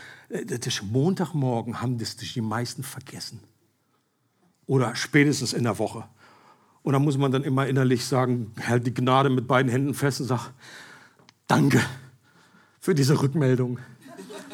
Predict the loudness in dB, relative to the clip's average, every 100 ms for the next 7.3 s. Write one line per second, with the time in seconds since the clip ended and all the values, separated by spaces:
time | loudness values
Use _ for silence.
0 | -14 -14 -14 -18 -18 -8 2 4 6 6
1 | 6 6 8 10 10 8 6 2 -4 -18
2 | -20 _ -20 -20 -18 -6 0 2 2 -4
3 | -12 0 0 2 2 2 2 4 4 6
4 | 6 6 4 0 -2 2 6 6 6 4
5 | 4 0 0 -4 -4 -4 -6 -8 -18 -10
6 | -2 0 0 2 0 0 -2 -4 -10 -14
7 | 2 4